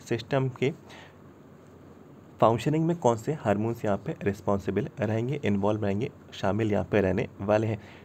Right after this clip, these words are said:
तो बिल्कुल देख सकते हैं, फॉलिकल स्टिमुलेटिंग हार्मोन जो है चारों ऑप्शन में यहाँ पे कॉमन रहेगा। और इसका जो राइट आंसर है, आप सभी लोग को मैं बता देता हूँ,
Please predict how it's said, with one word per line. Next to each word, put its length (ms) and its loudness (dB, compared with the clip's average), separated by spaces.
तो 80 2
बिल्कुल 360 2
देख 160 2
सकते 300 -2
हैं, 140 -4
फॉलिकल 560 4
स्टिमुलेटिंग 680 2
हार्मोन 440 2
जो 100 2
है 200 2
चारों 300 2
ऑप्शन 320 2
में 180 -2
यहाँ 280 -2
पे 220 -2
कॉमन 320 2
रहेगा। 340 2
और 320 4
इसका 220 2
जो 320 4
राइट 260 4
आंसर 260 2
है, 140 -4
आप 140 2
सभी 260 2
लोग 140 0
को 140 0
मैं 220 -2
बता 260 2
देता 200 0
हूँ, 120 0